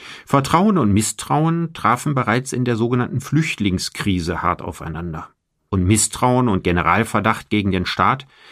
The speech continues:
werden nicht ausgeräumt sein, wenn nach der covid neunzehn Pandemie alle Grundrechte uneingeschränkt wieder ausgeübt werden können. Denn Abwehrreflex, Rebellionsbedürfnis und vor allem die Entsolidarisierung, wie wir sie bei Corona erleben,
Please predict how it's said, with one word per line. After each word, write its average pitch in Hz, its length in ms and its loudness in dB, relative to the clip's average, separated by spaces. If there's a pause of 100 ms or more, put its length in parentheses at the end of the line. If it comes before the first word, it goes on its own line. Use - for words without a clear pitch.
(120)
werden 95 260 2
nicht 110 220 0
ausgeräumt 95 640 0
sein, 90 340 0
wenn 87 220 -2
nach 90 240 0
der - 160 -4
covid 117 400 -2
neunzehn 120 400 -2
Pandemie 120 500 -2
alle 101 180 0
Grundrechte 101 680 -2
uneingeschränkt 110 840 -2
wieder - 180 -4
ausgeübt - 500 -6
werden 80 260 -6
können. 98 260 -10 (1000)
Denn 95 160 2
Abwehrreflex, 113 840 -2
Rebellionsbedürfnis 110 1300 2 (280)
und 95 120 -2
vor - 140 -4
allem 107 300 4
die 87 320 -2
Entsolidarisierung, 90 1300 0
wie 87 140 -4
wir 85 160 0
sie 87 100 0
bei 82 140 -4
Corona 90 440 0
erleben, 85 500 -2